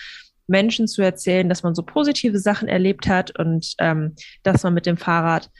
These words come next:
dann sehr schnell und sehr sicher angekommen ist und sich dabei sehr wohl gefühlt hat, das hilft total.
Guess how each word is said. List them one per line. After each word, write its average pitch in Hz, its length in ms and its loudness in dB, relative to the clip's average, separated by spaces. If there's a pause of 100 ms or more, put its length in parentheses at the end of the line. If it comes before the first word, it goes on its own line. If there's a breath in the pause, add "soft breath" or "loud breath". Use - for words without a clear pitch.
(240 soft breath)
dann 175 240 2
sehr 202 180 4
schnell 196 400 2
und 185 140 -2
sehr 202 240 2
sicher 208 340 0
angekommen 180 560 2
ist 175 160 0
und 165 100 -4
sich - 160 -10
dabei 165 280 0
sehr 165 280 0
wohl 226 220 4
gefühlt 202 480 0
hat, 185 160 0
das 175 140 -4
hilft 226 260 2
total. 180 560 0